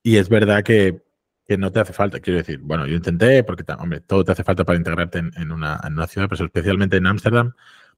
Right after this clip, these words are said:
hablan desde el niño pequeño, muy de pequeños ya, hasta el señor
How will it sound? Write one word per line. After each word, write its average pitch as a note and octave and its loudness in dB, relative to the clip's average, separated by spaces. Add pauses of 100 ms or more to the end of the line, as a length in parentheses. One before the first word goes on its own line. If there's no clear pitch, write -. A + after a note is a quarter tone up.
(300)
hablan G#2+ 2
desde F#2 0
el F2+ -2
niño A#2+ 0
pequeño, C3 0 (640)
muy G2+ -2
de G#2 2
pequeños F2 -2
ya, C#3 -4 (140)
hasta F2+ -6
el E2+ -4
señor G2 -4